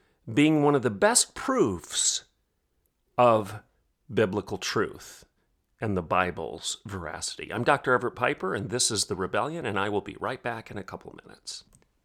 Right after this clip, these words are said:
Welcome back to The Rebellion. Well, before we get into this issue of experience, I just want to tease you with a,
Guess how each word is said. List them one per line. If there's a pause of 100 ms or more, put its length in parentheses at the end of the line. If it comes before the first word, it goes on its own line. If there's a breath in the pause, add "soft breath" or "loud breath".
(240)
Welcome
back
to
The (180)
Rebellion. (1000)
Well, (1400)
before
we
get
into
this
issue
of
experience,
I
just
want
to (380)
tease
you
with
a,